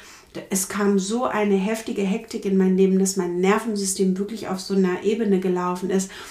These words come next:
dass so ein ewig, es war so ein ewiges Flatter,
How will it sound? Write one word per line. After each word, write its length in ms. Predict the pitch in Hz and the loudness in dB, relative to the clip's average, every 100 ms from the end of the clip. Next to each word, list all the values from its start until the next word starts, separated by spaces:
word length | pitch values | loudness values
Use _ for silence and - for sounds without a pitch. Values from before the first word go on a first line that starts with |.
| - - | -16 -4
dass 180 | 190 | 0
so 60 | 202 | 6
ein 100 | 190 | 6
ewig, 360 | 185 214 240 - | 6 4 2 -4
es 160 | 190 | 0
war 100 | 208 | 2
so 100 | 208 | 2
ein 140 | 196 - | 2 4
ewiges 400 | 202 277 254 - | 2 2 -2 -4
Flatter, 720 | - 180 185 247 269 285 302 | -8 -4 -4 -4 -6 -4 -6